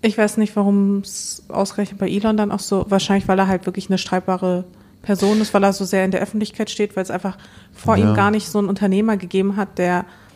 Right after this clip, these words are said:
Speaker 1: so viel öffentliche Aufmerksamkeit bekommt. Möglicherweise liegt's einfach daran.
Speaker 2: Aber welcher dem hat auch so krasse Firmen und so viele davon gebaut?
Speaker 1: Ja, das wissen wir halt eben, oder das können wir nicht wissen, das wissen wir auch nicht, weil die
Speaker 2: Ja.
Speaker 1: halt eben nicht so bekannt sind,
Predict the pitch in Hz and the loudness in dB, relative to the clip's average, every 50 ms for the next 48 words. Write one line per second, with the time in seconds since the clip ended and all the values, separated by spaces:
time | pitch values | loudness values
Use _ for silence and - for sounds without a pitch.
0 | - - - - - - - _ _ _ _ - - 285 - - - - 208 208 | -20 -20 -20 -20 -20 -20 -20 _ _ _ _ -20 -20 -14 -12 -8 -4 0 2 2
1 | 208 208 - - - 202 196 190 190 190 185 - - 202 - - 196 190 - 208 | 2 2 -2 -2 0 2 2 4 4 2 2 0 -2 -4 -2 -2 -4 -2 0 -2
2 | - - 196 - 247 240 - - 254 247 - - 262 254 - 262 - - 269 269 | -2 -2 0 0 0 0 0 -2 -6 -6 -2 -4 -4 -4 -4 -10 -6 -4 -2 -2
3 | 311 339 330 - - _ _ _ _ - - _ - 202 214 208 - 214 - - | -2 -4 -6 -12 -20 _ _ _ _ -20 -14 _ 0 0 0 0 -2 -6 -4 -2
4 | 214 196 196 190 190 190 185 180 180 - - - - - 190 170 - 185 185 196 | -2 0 0 -2 -2 -2 -6 -6 -6 -10 -20 -14 -14 -12 -12 -10 -8 -6 -6 -6
5 | 190 220 220 226 - - - - - 110 104 101 107 107 107 117 104 110 110 107 | -6 -6 -8 -8 -10 -10 -4 2 4 4 6 6 6 6 4 4 4 4 4 4
6 | 110 113 - 104 - - 104 - - 107 95 101 - - - 120 120 117 113 - | 4 4 2 0 0 0 -2 0 0 0 0 0 0 2 4 4 4 4 0 -4
7 | _ _ - _ _ - 110 104 92 104 - - 135 120 107 101 - - 98 95 | _ _ -20 _ _ -2 0 2 2 2 2 4 4 4 4 4 4 2 0 0
8 | 95 87 92 87 87 87 - - _ _ _ - 214 202 208 214 208 - - 220 | 2 2 2 2 0 0 -6 -20 _ _ _ -8 -4 -2 -2 -2 -2 -4 -6 -6
9 | 226 - 240 220 202 202 196 196 - 196 185 - - _ - - 190 196 185 185 | -4 -2 -2 -2 0 -2 -4 -4 -4 -6 -6 -6 -10 _ -12 -6 -4 -4 -4 -4
10 | 180 - - 226 233 233 233 233 220 - 240 226 - 202 190 - 214 214 214 - | -6 -6 -4 -2 -2 -2 -2 -4 -4 -4 -6 -6 -6 -8 -8 -6 -6 -6 -4 -4
11 | 220 208 220 226 233 - - - - 190 190 190 190 185 180 180 - 208 220 _ | -4 -4 -4 -4 -6 -8 -8 -6 -4 -2 -2 0 -2 -2 -4 -4 -6 -8 -12 _
12 | _ _ _ _ _ _ _ - _ _ _ _ _ - - 101 101 95 92 92 | _ _ _ _ _ _ _ -20 _ _ _ _ _ -4 0 2 4 4 4 2
13 | - 185 196 196 196 196 196 - - 208 202 208 - 240 233 220 - 170 175 | 0 0 2 2 2 2 0 0 0 -2 -2 -2 -2 -4 -4 -2 -4 -6 -6